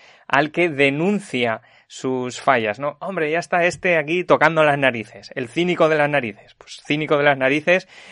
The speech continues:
el mamón este que nos dice las cosas que no queremos escuchar y al final <laughs> acaba convirtiéndose en un concepto peyorativo. Pero, por ejemplo, Diógenes Laercio nos cuenta que su tocayo,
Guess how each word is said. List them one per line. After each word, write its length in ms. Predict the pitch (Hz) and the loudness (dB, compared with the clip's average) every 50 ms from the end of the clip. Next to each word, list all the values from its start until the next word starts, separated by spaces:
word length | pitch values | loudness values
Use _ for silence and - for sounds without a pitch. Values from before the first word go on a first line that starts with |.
| - | -12
el 100 | - 127 | -8 -4
mamón 280 | 120 123 123 139 147 151 | -2 -2 0 0 0 0
este 220 | 156 151 - 175 | 0 0 0 0
que 80 | 165 170 | 0 0
nos 140 | 147 139 135 | 0 0 0
dice 180 | 139 139 151 | -2 -2 -2
las 160 | 147 143 143 | -2 -2 -2
cosas 220 | - 156 143 147 139 | -2 -6 -6 -6 -4
que 80 | 147 | -4
no 100 | 147 147 | -4 -2
queremos 260 | 143 147 143 143 143 147 | -2 -2 -2 -4 -6 -8
escuchar 460 | 147 - - 156 - 165 156 - - | -8 -8 -6 -2 0 0 0 0 -4
y 120 | - - 127 | -8 -4 -4
al 100 | 120 117 | -4 -4
final 260 | - 127 120 127 135 | -6 -6 -6 -6 -6
<laughs> 280 | - - - - - - | -8 -18 -20 -16 -6 -2
acaba 480 | - 127 120 127 127 98 135 156 160 | 0 2 4 4 2 4 2 0 0
convirtiéndose 760 | 139 - 185 170 147 139 123 139 135 135 139 143 - 151 139 139 | 0 0 0 2 2 0 0 0 -2 0 -2 -2 -2 -2 -2 -2
en 100 | 131 127 | -2 -2
un 280 | 127 127 127 127 123 - - - - _ | -4 -6 -6 -8 -12 -14 -20 -20 -12 _
concepto 640 | - 131 131 127 - 139 131 117 - - 151 151 - - _ _ _ - | 0 0 0 0 0 0 -2 0 0 0 0 0 0 -4 _ _ _ 0
peyorativo. 680 | - 147 135 131 127 120 113 110 175 196 208 151 117 _ _ _ _ _ _ - | 0 2 4 4 2 2 2 0 0 0 0 -2 -4 _ _ _ _ _ _ -2
Pero, 180 | 165 180 202 | 2 2 2
por 120 | 190 214 208 | 2 0 -2
ejemplo, 320 | 196 - 202 202 202 202 | 0 -2 -4 -2 -2 0
Diógenes 380 | 190 196 190 190 202 190 190 180 | 0 0 0 0 -2 -4 -2 0
Laercio 560 | 180 175 185 196 190 - - - 147 170 - _ _ _ _ - | 2 2 2 2 0 -4 -8 -6 -6 -6 -8 _ _ _ _ -10
nos 240 | 135 131 127 - | -8 -6 -6 -6
cuenta 460 | - - 156 175 175 - 156 147 147 _ | -2 0 0 0 2 0 0 0 -2 _
que 280 | - 143 151 170 - - | -2 -2 -2 -2 -4 -8
su 680 | - - - - 139 143 151 151 147 147 143 139 139 131 | -14 -12 -6 -4 -2 0 0 0 0 0 0 0 0 0
tocayo, 540 | - 151 - - 160 165 160 143 135 156 | 0 0 4 6 6 6 6 4 -2 -4